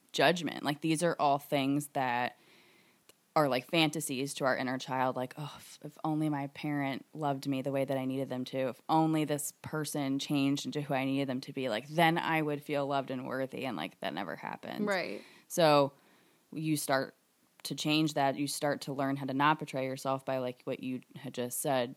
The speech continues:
Speaker 1: making these small choices for ourselves. So,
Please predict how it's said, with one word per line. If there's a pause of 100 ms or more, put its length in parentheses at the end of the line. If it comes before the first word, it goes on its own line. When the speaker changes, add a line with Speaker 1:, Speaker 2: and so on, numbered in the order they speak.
Speaker 1:
making
these
small
choices
for
ourselves.
So,